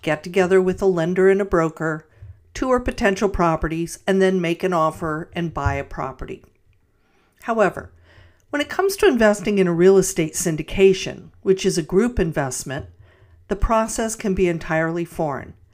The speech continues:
especially if you've never invested in syndications before.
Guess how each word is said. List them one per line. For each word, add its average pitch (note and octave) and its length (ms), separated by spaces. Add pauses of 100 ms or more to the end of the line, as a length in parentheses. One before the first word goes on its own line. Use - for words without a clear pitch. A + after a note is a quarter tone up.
(440)
especially G3+ 720
if F#3 160
you've E3+ 140
never F#3 340
invested F3 640
in E3+ 140
syndications F3+ 920
before. - 440